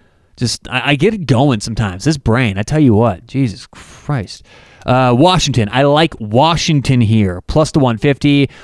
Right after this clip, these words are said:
A little bit of value. I think it's not the worst bet in the world. And if, again, that's, that's what we're trying to do. We're just trying to find a little bit of value here, a little bit of value there. You know, I mean,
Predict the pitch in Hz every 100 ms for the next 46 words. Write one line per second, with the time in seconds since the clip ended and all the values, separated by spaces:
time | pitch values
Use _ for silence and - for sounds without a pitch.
0 | - 185 269 330 240 202 120 110 113 123
1 | 156 143 160 151 139 - - - _ -
2 | - - 170 180 139 120 190 - 139 127
3 | 110 95 101 143 151 147 156 170 170 107
4 | - 143 165 165 160 175 170 196 110 135
5 | - 214 214 214 208 165 185 262 294 269
6 | 214 208 208 170 185 185 180 - - -
7 | 165 175 170 151 156 147 127 85 - -
8 | 131 147 160 160 151 147